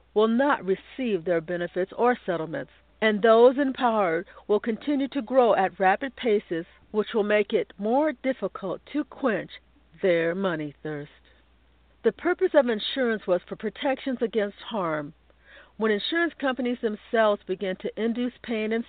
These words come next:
suffering, in my opinion, their service is no longer viable. Car accident victims don't need more torture through delays, harassments,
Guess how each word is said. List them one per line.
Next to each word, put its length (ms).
suffering, 420
in 100
my 200
opinion, 520
their 200
service 480
is 160
no 180
longer 340
viable. 640
Car 200
accident 560
victims 440
don't 220
need 260
more 300
torture 460
through 180
delays, 480
harassments, 640